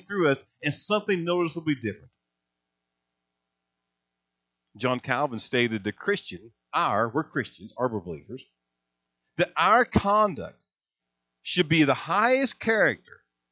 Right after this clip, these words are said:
avoiding those sins that give man or woman a disgraceful name that stains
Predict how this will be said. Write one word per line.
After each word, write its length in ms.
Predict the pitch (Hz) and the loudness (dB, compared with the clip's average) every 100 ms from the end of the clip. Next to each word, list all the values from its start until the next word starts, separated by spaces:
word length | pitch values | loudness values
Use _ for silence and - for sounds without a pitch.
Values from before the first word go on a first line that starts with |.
| _ _ _ _ | _ _ _ _
avoiding 640 | 160 147 156 233 254 262 226 | -2 2 4 4 4 2 4
those 180 | 214 - | 2 2
sins 460 | 151 127 135 127 | 0 0 0 -2
that 180 | 143 120 | -2 -2
give 320 | 135 170 143 | 0 -2 -2
man 560 | 131 117 113 120 135 143 135 | -4 -2 -2 -4 -6 -12 -8
or 140 | 131 | -8
woman 480 | 107 90 92 131 135 _ _ _ _ _ - | -8 -14 -12 -14 -16 _ _ _ _ _ -2
a 140 | 160 | 0
disgraceful 800 | 143 151 - - 202 214 - 233 | 2 0 -2 -2 -2 -4 -8 -8
name 420 | 190 131 123 127 | -2 0 2 0
that 120 | 147 | -4
stains 600 | - - 208 220 233 220 | -6 -6 -4 -2 -2 -4